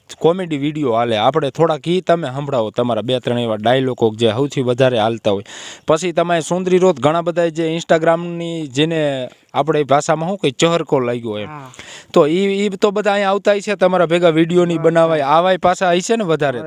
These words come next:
Speaker 2: લગભગ એ મારા ભાઈબંધુ છે જો કે બધાય. એટલે ઈ બધા આવે ને મને તો આમ મજા આવે, માવો બાવો મંગાવવું આપણે, ઈ ઉપાધિ નથી. આપણે આયા ઈ તો લાભ લેવાનો સૌ, અહીંયા બધા આમ બેઠા હોય ને આયા જ બનાવતા હોય. એક આપણે ધ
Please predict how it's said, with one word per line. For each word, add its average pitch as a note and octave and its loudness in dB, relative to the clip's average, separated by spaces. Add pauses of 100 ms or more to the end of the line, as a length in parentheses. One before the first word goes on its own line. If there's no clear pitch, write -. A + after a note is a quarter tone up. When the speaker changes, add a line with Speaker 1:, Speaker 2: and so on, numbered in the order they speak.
Speaker 2:
લગભગ F3 0
એ F3+ 0
મારા F3+ 0
ભાઈબંધુ G3+ 0
છે D3+ -4
જો C#3+ -2
કે E3+ -4
બધાય. D#3+ 0 (640)
એટલે D#3 2
ઈ G3 4
બધા F3+ 4
આવે G3+ 2
ને D#3+ -6
મને D#3+ -4
તો D#3 2
આમ D3 2
મજા A3+ -2
આવે, A#3 0
માવો E3 -2
બાવો D3 -4
મંગાવવું F#3+ 0
આપણે, C#3 -2
ઈ D3 -2
ઉપાધિ E3+ 0
નથી. A3 -4
આપણે C#3+ -4 (160)
આયા E3+ 4
ઈ G3 -2
તો G3 -2
લાભ G3+ 0
લેવાનો A3+ -2
સૌ, A#3+ 0 (540)
અહીંયા A#3 4
બધા F#3+ 2
આમ F3 -2
બેઠા A3 2
હોય F3+ 2
ને F3 0
આયા G#3+ 0
જ G3+ -8
બનાવતા F#3+ 0
હોય. C#3+ 2
એક D3+ -4
આપણે D3 -2
ધ C#3 0